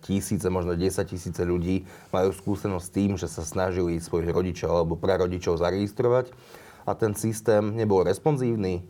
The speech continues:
neodpovedal, nepamätal si údaje, ktoré sme pred niekoľkými sekundami, sekundami vyplnili a, a podobne. Keď si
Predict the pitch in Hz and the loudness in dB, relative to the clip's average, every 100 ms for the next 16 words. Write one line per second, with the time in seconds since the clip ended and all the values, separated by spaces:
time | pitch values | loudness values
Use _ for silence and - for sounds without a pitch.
0 | - 95 - 123 - 104 95 90 87 85 | -2 -2 -2 -4 0 2 2 2 2 0
1 | 87 - - - 87 104 117 143 120 120 | -2 -6 -16 -4 0 2 2 2 2 2
2 | 104 95 - - 98 95 92 92 - 90 | 2 2 -2 -2 0 2 2 0 0 0
3 | 90 87 90 90 92 87 95 92 98 95 | 0 -2 0 0 -2 0 -2 -2 -2 -4
4 | 92 - - - - 92 101 98 95 92 | -6 -16 -20 -10 -2 -2 0 0 0 0
5 | 92 90 92 87 - 87 101 92 92 90 | 0 0 -2 -4 -4 -2 -2 -2 -2 -2
6 | 90 87 120 107 104 101 98 - - - | -2 -2 -2 0 2 2 0 -4 -16 -20
7 | - - 87 82 120 117 82 73 104 151 | -16 -4 -2 0 2 2 -2 -6 -6 -6
8 | 156 - 82 95 - 90 | -8 -10 -8 -6 -2 -2